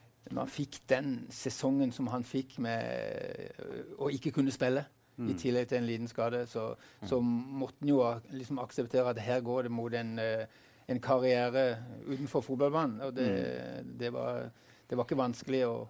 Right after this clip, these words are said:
Speaker 1: å, å forstå og, og sluse han inn i en, eh, privat næringsliv. Det er den beste ansettelsen de har gjort. Og så, så
Speaker 2: Du kan ikke
Speaker 1: enkelt er
Speaker 2: gjøre
Speaker 1: det.
Speaker 2: sånn som de gjorde, du, er sånn som du gjorde,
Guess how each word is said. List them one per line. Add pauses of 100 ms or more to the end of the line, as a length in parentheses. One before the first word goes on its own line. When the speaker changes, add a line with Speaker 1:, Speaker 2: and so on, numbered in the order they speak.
(100)
Speaker 1:
å,
å
forstå
og,
og
sluse
han
inn
i
en,
eh,
privat
næringsliv. (360)
Det
er
den
beste
ansettelsen
de
har
gjort. (100)
Og
så,
så
Speaker 2:
Du
kan
ikke
Speaker 1:
enkelt
er
Speaker 2:
gjøre
Speaker 1:
det.
Speaker 2:
sånn
som
de
gjorde,
du,
er
sånn
som
du
gjorde,